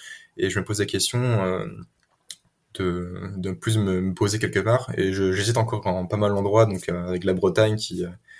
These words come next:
où j'ai pas mal de, de, de réseaux de famille, d'amis. Et, euh, et climatiquement, c'est vachement intéressant.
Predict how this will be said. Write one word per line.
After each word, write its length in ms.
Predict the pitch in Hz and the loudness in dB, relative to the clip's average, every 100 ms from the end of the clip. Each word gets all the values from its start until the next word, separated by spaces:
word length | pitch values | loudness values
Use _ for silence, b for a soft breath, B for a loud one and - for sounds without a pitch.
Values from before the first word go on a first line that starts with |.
| b b - | b b -8
où 120 | 107 | -6
j'ai 160 | 98 98 | -4 -4
pas 120 | 92 | -2
mal 120 | 95 | -2
de, 400 | 90 90 85 - 98 | 0 0 -2 -4 -6
de, 180 | 95 | -8
de 160 | 92 90 | -4 -4
réseaux 240 | 95 98 | -2 0
de 80 | 107 | -2
famille, 340 | - 95 104 104 | -2 -2 0 0
d'amis. 320 | 92 101 131 b b b b - | 0 0 -2 b b b b -4
Et, 300 | 101 104 98 | 0 4 4
euh, 580 | 95 92 90 90 90 90 | 4 2 2 0 0 0
et 100 | 92 | -2
climatiquement, 480 | - 110 - 113 113 | 4 2 4 2 2
c'est 140 | 113 | 2
vachement 240 | 87 - | -2 -4
intéressant. 480 | 92 90 90 123 139 | -6 -6 -6 -6 -8